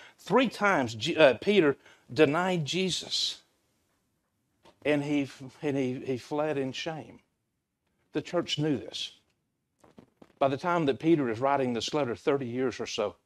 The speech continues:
has passed. And what Peter is doing is he is acknowledging the fact that God has forgiven him of his failure. He's acknowledging his failure. And he's acknowledging that God, that Jesus restored him.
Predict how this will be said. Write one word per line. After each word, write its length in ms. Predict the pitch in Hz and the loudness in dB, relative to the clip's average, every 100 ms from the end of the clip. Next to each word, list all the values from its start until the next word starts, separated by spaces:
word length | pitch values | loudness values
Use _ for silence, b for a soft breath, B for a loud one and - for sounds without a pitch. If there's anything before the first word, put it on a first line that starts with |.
| b b b b | b b b b
has 180 | 110 | -12
passed. 560 | - 127 - - - - _ _ _ _ _ _ _ _ _ - | -10 -10 -10 -10 -10 -12 _ _ _ _ _ _ _ _ _ 2
And 160 | 151 151 | 6 8
what 200 | 139 - | 6 6
Peter 360 | 175 170 135 | 6 8 6
is 180 | 123 113 | 4 0
doing 500 | 107 196 214 127 110 | 0 4 6 4 4
is 240 | 110 110 | 0 -2
he 300 | - 202 170 | 0 0 4
is 200 | 156 135 | 4 2
acknowledging 760 | 123 110 117 147 151 117 120 113 | -2 -4 -4 -2 -2 0 -2 -2
the 80 | 104 | -4
fact 380 | 143 123 110 - _ _ _ - | 0 0 -2 -8 _ _ _ -4
that 180 | 139 117 | -2 2
God 340 | 135 151 147 | 4 6 4
has 280 | 123 135 110 | 4 0 0
forgiven 480 | - 107 143 147 113 | -2 4 6 6 2
him 260 | 131 120 | 0 0
of 200 | 123 123 | 2 0
his 200 | 113 113 | 0 -4
failure. 480 | - 131 117 104 90 b b | -2 2 2 2 -4 b b
He's 220 | 151 135 | 4 4
acknowledging 680 | 117 110 139 170 151 143 123 | 2 2 2 4 4 2 0
his 180 | 123 - | -2 -4
failure. 520 | - 113 101 92 90 _ _ b b b b | 0 2 2 -2 -10 _ _ b b b b
And 160 | 131 135 | 0 4
he's 340 | 147 139 120 | 6 6 4
acknowledging 680 | 113 113 135 147 131 120 110 | 0 0 0 2 2 0 0
that 180 | 113 110 | -2 0
God, 380 | 127 127 113 113 | 0 0 0 -4
that 160 | 110 | -6
Jesus 500 | 107 165 175 127 - | -2 -2 0 -4 -4
restored 540 | 127 120 - 165 175 92 | -4 -6 -2 -2 -2 -6
him. 260 | - - | -16 -18